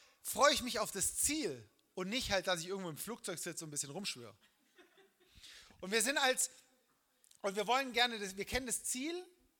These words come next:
wir wollen das Ziel kennen und jeden einzelnen Schritt dorthin, oder? Kennt ihr das? Ja? Und jetzt erleben wir zwei Jahre, wo das so ein bisschen durcheinander gekommen ist, so ein bisschen. Ja? Schlagartig ändert sich heute, von heute auf morgen alles.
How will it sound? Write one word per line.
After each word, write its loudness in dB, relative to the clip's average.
wir -8
wollen 4
das -2
Ziel -2
kennen -8
und -6
jeden 0
einzelnen 0
Schritt 0
dorthin, -4
oder? 0
Kennt -4
ihr -2
das? 0
Ja? 0
Und -4
jetzt 4
erleben -2
wir -2
zwei 0
Jahre, 2
wo -14
das -2
so -2
ein -8
bisschen -2
durcheinander -8
gekommen -10
ist, -12
so -12
ein -18
bisschen. -2
Ja? 2
Schlagartig 4
ändert 0
sich 0
heute, 0
von -6
heute 0
auf -4
morgen -2
alles. -4